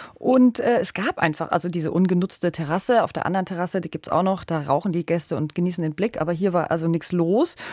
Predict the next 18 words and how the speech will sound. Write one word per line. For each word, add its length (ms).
Und 140
dann 160
haben 80
die 100
einfach 200
so 100
überlegt, 380
okay, 340
was 160
können 140
wir 40
da 80
machen? 400
Und 300
da 60
ging's 260
auch 200
darum, 540